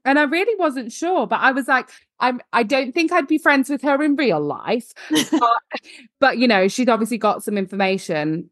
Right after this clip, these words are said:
Speaker 1: to tell me. And then, you know, we have gone on to be partners. We run a mastermind together.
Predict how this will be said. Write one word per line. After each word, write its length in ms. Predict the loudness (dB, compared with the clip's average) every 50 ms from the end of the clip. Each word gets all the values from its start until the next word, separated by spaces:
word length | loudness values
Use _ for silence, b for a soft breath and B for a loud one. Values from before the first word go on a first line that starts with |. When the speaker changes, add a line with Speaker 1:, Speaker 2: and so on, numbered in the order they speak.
| _ -10
Speaker 1:
to 120 | -8 -2
tell 240 | 2 4 4 4 4
me. 280 | 2 0 -2 -2 -2 -2
And 260 | 0 0 2 2 2
then, 320 | 0 0 0 0 -2 -4 -6 b b b b b
you 100 | -6 -2
know, 140 | -2 -2 -2 -2
we 160 | -2 -2 -2
have 220 | -2 -4 -10 -6 -4
gone 180 | -2 -2 0
on 240 | 0 0 -2 -4 -4
to 140 | -8 -10 -8
be 320 | -6 -6 -4 -6 -6 -8 -6
partners. 720 | -2 2 2 4 2 2 2 2 2 2 2 0 0 -2
We 120 | -2 -2
run 160 | -2 -2 -4 -4
a 60 | 0
mastermind 640 | 0 0 0 0 -2 -2 0 2 4 4 2 0
together. 580 | 0 0 0 0 0 2 0 0 0 0 0